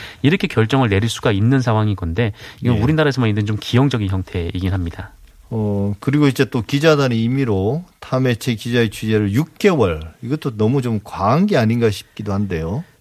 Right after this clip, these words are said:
Speaker 1: 네, 그 엠비씨 출입 정지 육 개월 징계를 두고 언론계에서 논란이 됐는데 이 수위가 좀 지나친 거 아니냐라는 것이죠. 그래서 미디어오늘에 따르면 이 정부 부처 기자 간사단에 있었던 한 기자가,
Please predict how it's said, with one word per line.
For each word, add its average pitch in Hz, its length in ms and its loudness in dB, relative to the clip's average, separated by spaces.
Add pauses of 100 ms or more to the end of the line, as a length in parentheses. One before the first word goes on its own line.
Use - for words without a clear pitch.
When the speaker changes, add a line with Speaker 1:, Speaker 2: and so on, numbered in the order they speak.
(120)
Speaker 1:
네, 127 540 4
그 - 100 -4
엠비씨 151 320 -2
출입 240 240 -2
정지 202 240 2
육 123 180 0
개월 170 220 2
징계를 139 380 2
두고 127 200 0
언론계에서 123 520 2
논란이 107 320 2
됐는데 87 760 0
이 123 240 2
수위가 202 540 2
좀 156 120 0
지나친 - 380 0
거 160 80 0
아니냐라는 101 760 2
것이죠. 101 460 -2 (540)
그래서 - 140 -4
미디어오늘에 190 400 2
따르면 175 400 -2
이 143 80 0
정부 135 280 -2
부처 170 320 -2
기자 - 280 -2
간사단에 127 500 0
있었던 117 320 -2
한 120 120 2
기자가, 113 600 0